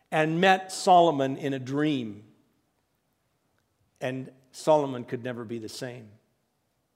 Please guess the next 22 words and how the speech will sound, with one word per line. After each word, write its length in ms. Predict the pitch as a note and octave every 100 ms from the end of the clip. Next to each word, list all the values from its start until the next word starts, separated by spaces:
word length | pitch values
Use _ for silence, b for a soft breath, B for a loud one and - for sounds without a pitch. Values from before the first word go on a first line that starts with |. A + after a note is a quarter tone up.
| _ _ _ _ _ _ -
We 80 |
saw 260 | B2+ D#3+ D#3
it 60 | F3+
with 200 | C#3 -
Peter 340 | G3+ G3+ C3+
this 160 | B2+ B2
past 340 | - D3 -
summer 300 | - F3 D#3
as 140 | C3+ C3
we 80 |
finished 400 | C3+ D#3+ D3 -
off 180 | D#3+ C#3+
the 60 | D3
Gospel 420 | C#3+ D3 D3 E3+
of 140 | D3
John. 460 | C#3 E3+ D#3+ C#3 B2+ B B -
Peter 340 | G#3+ F3 D#3
denying 720 | C3 C3+ D3 E3+ F3+ A3+ C4
that 100 | A3
he 140 | F#3+
knew 280 | F3 G#3 D4+
Jesus. 800 | - A#3+ G#3 C3 B2+ - - -